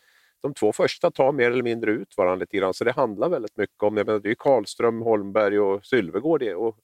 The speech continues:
till viss del även Josefsson där i fjärde. Det, det är det som är skillnaden, den lilla skillnaden mellan Örebro och, och Växjö, och det är lite grann samma i, i Rögle-serien där med, med deras fjärde kedja som jag har gillat egentligen hela säsongen där med Mattsson, Ferguson och Edström som, som är, eh,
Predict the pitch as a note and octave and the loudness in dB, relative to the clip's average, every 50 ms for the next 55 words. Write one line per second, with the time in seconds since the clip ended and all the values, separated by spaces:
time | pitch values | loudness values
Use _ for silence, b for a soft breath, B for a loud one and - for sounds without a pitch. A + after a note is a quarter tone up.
0 | _ _ _ C3 G2+ G2 G#2 - - D#3 C#3 A#2+ A2 G2 F#2 G2+ F#2+ F#2 A2 A#2 | _ _ _ -6 -4 -4 -2 0 0 2 2 2 2 0 -2 -4 -8 -8 -6 -4
1 | A2+ G2+ F#2 - - C3+ - - F3 D3+ B2+ A2 F#2 F2 - G#2+ G2 F2+ F2+ G2 | -2 -2 -2 -2 -4 -6 -4 -2 -2 0 2 2 0 2 2 2 2 2 2 0
2 | G2+ G#2 A#2 A2 G2+ G2+ G2+ F#2+ F#2+ G#2 - - - F3 - - D#3 B2+ G#2+ G#2+ | -2 -2 -2 -4 -4 -4 -4 -2 -2 -2 -2 -2 -6 -6 -2 0 0 0 0 0
3 | G#2+ G2+ G2+ G2+ F#2+ G2 G2 G2+ G#2 A#2 B2 A#2 G#2+ G2+ G2+ G2+ G2+ - - A2+ | 0 0 0 0 -2 -2 -4 -4 0 0 0 0 0 -2 -2 -2 -2 0 0 -2
4 | G#2 F#2 F2+ F#2 F2 F#2 F2+ F#2+ F2+ F2+ F2+ F2+ F2+ E2+ D#2+ - F#2 F#2 F2 F2+ | -2 0 0 -2 -2 -2 -2 -2 -2 -2 -2 -4 -6 -6 -8 -6 -6 -6 -4 -6
5 | F#2 F2+ F2+ F#2 G2 G2+ _ - G2+ F#2+ F#2+ - _ _ - - F3+ D#3+ A#2+ G#2+ | -8 -12 -10 -12 -14 -12 _ -6 -4 -2 -2 -2 _ _ -6 0 0 2 2 2
6 | F#2+ G#2+ A2+ C3+ D3+ - C#3 C#3 C3 A#2 A2 - - B2+ G#2+ G2 G2 G2 G2+ G2+ | 0 0 -2 -2 -4 -2 0 0 0 0 0 -2 -2 -2 -2 -2 -4 -6 -4 -4
7 | G2 G2 G2 F#2+ F#2 _ _ B B B B B B B B B B B B B | -4 -4 -6 -8 -12 _ _ B B B B B B B B B B B B B
8 | B B B - C3+ C3 B2+ C3+ B2+ G#2+ F#2+ A2 A2 - - D3 E3+ F3 E3 D#3 | B B B 0 2 4 4 4 4 4 4 2 2 4 4 4 6 6 6 4
9 | C3 G#2+ F#2 F2 E2+ F2 G2 G#2 G2 F#2 G#2+ G#2 G2 G2+ G2 F#2+ G2 - - - | 4 4 2 2 2 0 0 -2 0 2 2 2 4 4 4 4 2 2 2 2
10 | G#2+ G2+ F#2+ F2+ F#2+ F#2 - - C#3 D3+ C3+ G2+ F#2 - - G2 G2 F#2+ F#2 E2 | 2 2 2 0 -2 -2 0 2 2 4 4 4 2 0 2 2 2 2 2 2
11 | - G#2 G#2+ G#2 F#2+ F2 E2+ F#2 F2 - F#2+ F2+ E2+ E2 _ G2 F2+ F2+ F#2 E2+ | 0 0 2 2 0 0 0 0 0 2 0 0 0 0 _ -4 -2 0 0 0
12 | E2 E2+ - - F2 - - C#3 D#3 D3 C3+ C3 B2 G#2 F2 E2+ E2+ E2 E2 E2 | 0 -2 -4 -4 -2 0 2 2 2 0 -2 -6 -6 -4 -4 -4 -4 -4 -4 -4
13 | F2+ F#2 D#2+ - - - - F2 E2+ - F2+ E2+ F2 E2+ D#2 D#2+ - - E2+ F2 | -2 -4 -4 -4 -4 -4 -4 -4 -2 0 2 2 2 0 -2 -6 -6 -6 -6 -6
14 | F2+ E2+ C#2 E2+ F2 E2+ E2+ D#2+ - - - - - G2+ F#2+ F2+ F2+ D#2+ - - | -6 -6 -6 -4 -2 -2 -2 -4 -4 -8 -8 -4 0 0 0 0 -2 -4 -2 0
15 | F#2 E2+ E2 E2 E2+ - F2 F2 F2 E2 C2+ F2 F2+ F2 F2 F2 F2 E2 D#2 E2+ | 0 0 0 -4 -6 -4 -2 -2 -2 0 0 0 0 2 2 0 0 0 0 -2
16 | E2 | -4